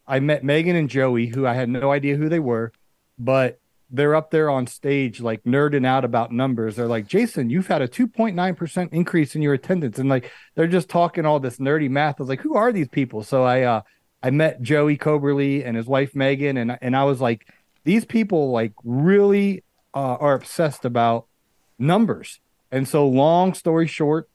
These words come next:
uh, shortly after the Lawn Care Life Conference, I personally hired them as my bookkeepers, and, and that was in twenty, the winter of twenty twenty. So I guess I've been working with them now for almost four years,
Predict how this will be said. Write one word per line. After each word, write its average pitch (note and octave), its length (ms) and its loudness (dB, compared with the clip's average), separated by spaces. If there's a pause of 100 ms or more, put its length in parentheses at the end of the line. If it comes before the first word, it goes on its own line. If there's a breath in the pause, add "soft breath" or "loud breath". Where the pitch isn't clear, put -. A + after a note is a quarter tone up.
uh, A2+ 160 -4
shortly D3 400 0
after C#3 460 0 (420)
the B2+ 140 -2
Lawn C3+ 240 2
Care C#3+ 180 0
Life C3 220 0
Conference, C#3 580 -4
I A#2+ 140 2
personally C#3 500 -2
hired C3 360 0
them C3+ 180 0
as G2+ 140 -6
my A#2+ 160 2
bookkeepers, C#3 640 -2
and, A2 160 -8
and G#2+ 160 -4
that C3+ 80 2
was D3+ 160 2
in A2 100 -4
twenty, C3+ 440 0 (680)
the C3 100 0
winter E3+ 260 4
of D#3 100 0
twenty E3 240 0
twenty. F3 280 0
So D#3 120 -4
I D3+ 120 2
guess F#3 180 -4
I've C#3+ 140 0
been C3 120 -2
working C#3 300 -2
with B2 160 -4
them D3 220 0
now A#2+ 160 0
for C3 160 -6
almost B2 260 -4
four C#3 220 0
years, B2 500 -2